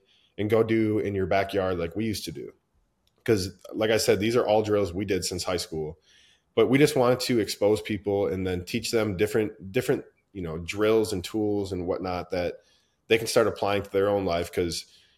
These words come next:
you know, a camp is, what, an hour and a half or whatever they got, they got to it, but the stuff you're getting from the camp, you can use for years. And so, like, something that was super fulfilling for me is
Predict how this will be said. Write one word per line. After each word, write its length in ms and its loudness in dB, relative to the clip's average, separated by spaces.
you 60 -6
know, 120 0
a 60 0
camp 360 0
is, 460 0
what, 300 -6
an 80 -6
hour 220 2
and 80 0
a 60 -2
half 280 0
or 60 0
whatever 240 -2
they 140 -2
got, 460 -2
they 100 -2
got 220 2
to 180 -2
it, 140 0
but 120 -8
the 80 -4
stuff 300 0
you're 100 -4
getting 260 0
from 140 -8
the 80 -6
camp, 260 -4
you 100 -8
can 120 -6
use 300 -4
for 160 -12
years. 480 -6
And 580 -2
so, 140 0
like, 240 4
something 260 2
that 140 2
was 120 0
super 220 -2
fulfilling 540 2
for 120 -6
me 460 -2
is 680 0